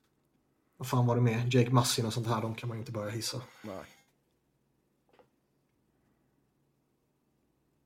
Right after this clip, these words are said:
Speaker 2: Upp med Justin Williams. mister Game,
Speaker 1: <laughs>
Speaker 2: mister Game seven står det bara.
Speaker 1: Mm.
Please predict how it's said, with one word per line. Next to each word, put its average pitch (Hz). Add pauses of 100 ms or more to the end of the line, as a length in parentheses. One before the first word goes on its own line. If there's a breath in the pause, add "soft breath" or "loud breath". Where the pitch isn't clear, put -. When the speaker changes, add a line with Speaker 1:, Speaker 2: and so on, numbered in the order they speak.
(260)
Speaker 2:
Upp 117
med 110
Justin 101
Williams. - (580)
mister 120
Game, 117
Speaker 1:
<laughs> 110
Speaker 2:
mister 135
Game 113
seven 101
står 110
det 101
bara. 101 (640 soft breath)
Speaker 1:
Mm. 69